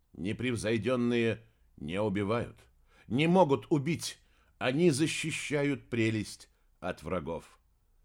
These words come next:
Благородные стражи, приходящие на помощь в самый трудный час. Приходящие на помощь тогда, когда кажется, что все потеряно.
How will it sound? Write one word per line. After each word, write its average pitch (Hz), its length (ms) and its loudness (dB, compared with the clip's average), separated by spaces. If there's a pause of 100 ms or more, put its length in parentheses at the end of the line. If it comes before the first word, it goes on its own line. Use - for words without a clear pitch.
(260)
Благородные 139 840 2
стражи, 110 720 0 (420)
приходящие 135 800 0
на 143 140 0
помощь 165 580 0 (320)
в - 60 -14
самый 160 500 2
трудный 120 580 0
час. - 540 -8 (680)
Приходящие 147 840 0
на 151 140 2
помощь 165 440 0
тогда, 139 600 0 (380)
когда 151 320 4
кажется, 180 580 2
что 180 260 2
все 175 380 4
потеряно. 143 880 0